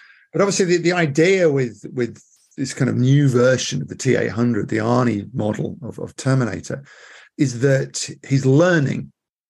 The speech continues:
and he's learning from the boy. So it's got a trajectory in which he sort of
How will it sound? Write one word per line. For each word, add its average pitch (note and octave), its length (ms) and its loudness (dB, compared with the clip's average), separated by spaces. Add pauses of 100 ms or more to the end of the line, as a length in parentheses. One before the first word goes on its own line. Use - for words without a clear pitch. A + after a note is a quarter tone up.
(140)
and A2 120 -6
he's A2+ 140 -4
learning C#3 380 4
from A2 200 -4
the G#2+ 60 -6
boy. C3 460 0 (840)
So C#3+ 220 0
it's C#3 180 2
got F3 120 2
a E3 40 0
trajectory D3 920 0
in B2 140 -8
which C3+ 300 -8
he D#3 240 2
sort C#3 200 0
of C3 100 -6